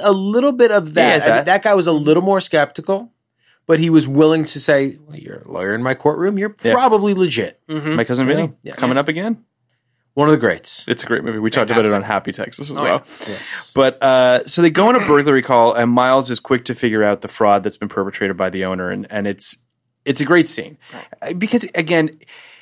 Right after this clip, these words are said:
Speaker 2: you're just, you're seeing the guy succeed.
Speaker 1: It's a My Cousin Vinny scene.
Speaker 2: It is,
Speaker 3: Mm-hmm.
Speaker 2: yeah.
Speaker 1: It's the, it's the, he has a certain set of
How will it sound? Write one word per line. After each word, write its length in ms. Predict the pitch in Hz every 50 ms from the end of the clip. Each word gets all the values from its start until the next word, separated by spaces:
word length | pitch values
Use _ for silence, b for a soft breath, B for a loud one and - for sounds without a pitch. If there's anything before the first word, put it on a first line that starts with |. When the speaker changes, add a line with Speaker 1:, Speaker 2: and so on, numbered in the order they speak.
| B B B _
Speaker 2:
you're 140 | - 147 147
just, 180 | 180 180 - -
you're 60 | 160
seeing 260 | - - 196 220 226
the 60 | 226 214
guy 200 | 170 160 160 156
succeed. 600 | 156 - 147 - - 139 127 113 - - - -
Speaker 1:
It's 160 | 180 - - 208
a 80 | 196
My 240 | 175 190 190 190 190
Cousin 340 | - 190 185 160 175 180 175
Vinny 220 | 180 196 202 208 185
scene. 300 | - - - 113 98 107
Speaker 2:
It 80 | 110 127
is, 120 | 127 -
Speaker 3:
Mm-hmm. 200 | 160 160 151 147
Speaker 2:
yeah. 80 | 170 196
Speaker 1:
It's 180 | 208 175 - -
the, 280 | - 196 185 180 - _ -
it's 180 | - 170 - -
the, 120 | 180 160 - -
he 200 | - - 202 202
has 220 | 185 196 190 - 190
a 60 | 180 156
certain 360 | - - - 190 - 185 175
set 280 | - - - 185 180 180
of 320 | 180 170 156 151 - -